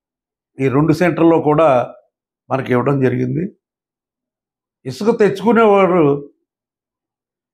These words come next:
వాళ్ళ సొంత ట్రక్కు తీసుకెళ్ళి టన్నుకు తొంభై ఆరు రూపాయలు చొప్పున డబ్బులు కట్టేసి తెచ్చేసుకోవచ్చు. అంటే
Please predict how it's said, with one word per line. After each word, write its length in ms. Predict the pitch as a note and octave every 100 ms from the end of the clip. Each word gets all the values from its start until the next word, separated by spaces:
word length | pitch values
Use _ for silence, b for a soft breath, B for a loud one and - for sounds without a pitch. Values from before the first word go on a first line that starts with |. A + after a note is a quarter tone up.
| _ _ _
వాళ్ళ 200 | B2 E3 F3 E3
సొంత 280 | F3 F3 A3+ G#3
ట్రక్కు 260 | A3 A3 G#3+
తీసుకెళ్ళి 500 | G#3 - A3 G#3+ B3+ D4+ - _ _ _ _ _ _ _ _ _ _ _ _ _
టన్నుకు 320 | D3+ E3+ G#3 A3
తొంభై 280 | G3+ F#3+ G3 F#3
ఆరు 100 | E3+
రూపాయలు 280 | F3 F#3+ G3+ F#3
చొప్పున 300 | F#3 F#3 F3
డబ్బులు 240 | D#3 F3 F#3
కట్టేసి 340 | F3+ - F3+ D#3+
తెచ్చేసుకోవచ్చు. 640 | D3 - C#3+ - B2+ - - _ _ _ _ _ _ _ _ _ _ _ _ _ _ _ _
అంటే 180 | F#3+